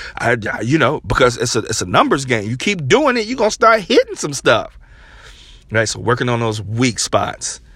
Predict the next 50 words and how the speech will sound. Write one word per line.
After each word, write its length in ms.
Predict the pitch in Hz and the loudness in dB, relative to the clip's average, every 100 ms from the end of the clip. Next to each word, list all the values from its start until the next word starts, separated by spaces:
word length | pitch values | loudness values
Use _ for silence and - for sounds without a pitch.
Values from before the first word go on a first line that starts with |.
| - | -12
Working 240 | - 107 113 | -6 -4 -4
on 100 | 104 | -4
those 220 | 104 98 | -4 -4
weak 160 | 101 92 | -4 -4
spots. 260 | - 85 | -4 0
So, 160 | 160 123 | 2 4
this, 180 | 113 175 | 2 2
like 200 | 180 175 | 2 2
I 20 | |
said, 220 | 151 131 | 0 0
this 100 | 180 | 0
story, 220 | - 156 | 0 0
the 120 | 135 | 0
whole 300 | 131 170 214 | 0 4 4
book 400 | 185 135 175 135 - - - | 4 2 2 2 -4 -20 -10
is 100 | 123 | -4
a 100 | 127 | 0
story 520 | 117 - 180 175 175 135 | 0 2 4 4 4 0
after 200 | 127 117 | -2 -4
story 300 | - 143 131 | 2 2 2
after 140 | 101 | 0
story. 260 | - 135 127 | 0 2 2
But 160 | 110 - - | -2 -6 -12
this 240 | 127 147 147 | 0 2 2
is, 100 | 165 | 0
again, 480 | 190 247 170 107 120 | 0 0 0 -2 -4
just 160 | 123 | 0
like 160 | 143 127 | 0 2
when 100 | 131 | 2
I 60 | |
was 140 | 127 127 | 0 2
watching 320 | 139 143 131 | 2 2 0
Q 180 | 127 156 | -6 -6
B 140 | 151 | -6
twenty-one, 540 | 151 156 151 156 165 170 | -4 -4 -2 -2 -4 0
same 260 | 135 135 | 0 0
thing 120 | 131 | -2
with 80 | 123 | -2
Kobe 280 | 120 131 107 | 0 0 -2
book. 200 | 107 117 | -4 0
Every 200 | 135 165 | 0 0
time 180 | 170 156 | 0 0
I 100 | 143 | 0
read 420 | 120 139 180 156 | 0 0 2 2
a 100 | 127 113 - - | 2 -2 -8 -2
section, 400 | 196 180 143 120 | 4 4 2 -6
I 60 | |
can't, 400 | 120 - 170 165 - | -6 -2 -2 -2 -4
I'm 160 | 147 | -2
like, 200 | 147 113 | -2 -2